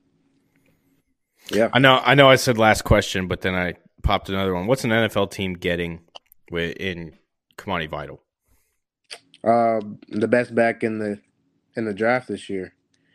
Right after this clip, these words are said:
Speaker 1: Um, the three down back that can, uh, pass block, catch out the backfield, and run the ball.
Speaker 2: Awesome stuff, man. Hey, good luck to you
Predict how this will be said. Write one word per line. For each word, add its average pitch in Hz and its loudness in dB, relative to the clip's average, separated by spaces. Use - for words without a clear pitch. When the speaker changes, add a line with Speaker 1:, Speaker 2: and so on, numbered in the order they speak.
Speaker 1:
Um, 98 -4
the 104 -12
three 120 0
down 117 -2
back 117 0
that 107 -2
can, 107 -8
uh, 101 -4
pass 117 0
block, 120 0
catch 123 0
out 117 0
the 110 -6
backfield, 113 -2
and 107 -6
run 110 -6
the 107 -6
ball. 110 -4
Speaker 2:
Awesome 85 -4
stuff, - -10
man. 80 -12
Hey, 123 6
good 135 2
luck 165 8
to 170 4
you 151 6